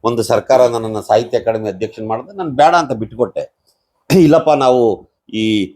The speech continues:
ನಿಮ್ಮ ಈ ಒಕ್ಕಲಿಗ ಜನಾಂಗ ಇದೆಯಲ್ಲ, ಇದ್ರ ಪೈಕಿ ಯಾರನ್ನಾರು ಒಬ್ಬರನ್ನ ಮಾಡ್ಬೇಕು, ನಮ್ ಕಣ್ಣಿಗೆ ನೀನೇ ಕಾಣೋದು" ಅಂದ್ರು. ನಾನಿಲ್ಲ, ನನಗಿಂತಲೂ ಬಹಳ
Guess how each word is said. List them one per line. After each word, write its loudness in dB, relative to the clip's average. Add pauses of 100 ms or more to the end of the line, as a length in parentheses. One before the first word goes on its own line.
(120)
ನಿಮ್ಮ 2
ಈ 2
ಒಕ್ಕಲಿಗ 0
ಜನಾಂಗ -2
ಇದೆಯಲ್ಲ, -4
ಇದ್ರ -2
ಪೈಕಿ 0
ಯಾರನ್ನಾರು 2
ಒಬ್ಬರನ್ನ -6
ಮಾಡ್ಬೇಕು, -6
ನಮ್ -8
ಕಣ್ಣಿಗೆ -6
ನೀನೇ -2
ಕಾಣೋದು" 0
ಅಂದ್ರು. -14 (360)
ನಾನಿಲ್ಲ, 2
ನನಗಿಂತಲೂ -6
ಬಹಳ 0